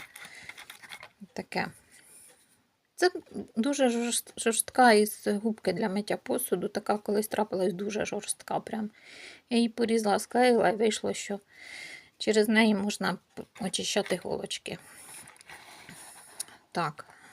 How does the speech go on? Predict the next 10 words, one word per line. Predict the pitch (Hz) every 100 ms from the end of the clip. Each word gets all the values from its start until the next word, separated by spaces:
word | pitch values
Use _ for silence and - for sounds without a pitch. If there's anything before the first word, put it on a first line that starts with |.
| - - - - -
що | - 226
тут | 220 170
ще? | - - - - - - - - - - - - - -
Тут | - 330 320
у |
мене | 233 233 208 202
гольниці. | 190 220 196 277 - - 349 - - _ - - _ - - - - - _ - _ _ _ _ _ - - _ _ _ _ -
Е, | 220 202 190
різні | 196 202 196 - 175
гольниці. | 190 269 277 254 - 233 233